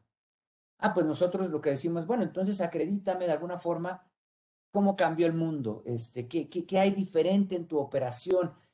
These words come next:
Eh, no con un criterio cerrado y no con una lista acabada de pruebas, pero sí para poder decir, "Oye, aquí, eh, eh, hay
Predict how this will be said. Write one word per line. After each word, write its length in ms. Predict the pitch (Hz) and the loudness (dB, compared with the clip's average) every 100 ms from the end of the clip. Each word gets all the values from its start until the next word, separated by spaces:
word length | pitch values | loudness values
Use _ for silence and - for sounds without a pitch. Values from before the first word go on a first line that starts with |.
| _ - | _ 2
Eh, 280 | 151 151 170 | 4 4 4
no 280 | 175 269 | 4 4
con 160 | 294 269 | 4 2
un 120 | 269 | 2
criterio 420 | 247 208 208 220 | 0 -2 0 0
cerrado 640 | 202 170 156 180 226 240 226 | 2 0 2 2 4 2 2
y 100 | 160 | 0
no 240 | 175 220 | 0 0
con 180 | 202 196 | 2 2
una 200 | 214 196 | 2 2
lista 320 | 190 202 - | 0 -2 -2
acabada 440 | 185 170 151 185 170 | -4 0 2 4 2
de 100 | 131 | -2
pruebas, 460 | 165 190 196 202 | 0 2 2 -2
pero 200 | - 160 | -4 -4
sí 140 | - 208 | -4 -4
para 260 | 196 175 | -2 -2
poder 180 | 175 185 | -2 -4
decir, 240 | 175 196 190 | -4 -4 -2
"Oye, 260 | 208 196 - _ _ _ _ | -2 -4 -12 _ _ _ _
aquí, 580 | 139 - 196 214 202 - _ _ | -20 -8 -2 -2 -4 -12 _ _
eh, 280 | 147 147 - | -2 -2 -2
eh, 280 | 143 143 147 | -2 0 0
hay 280 | 165 202 208 | 2 2 2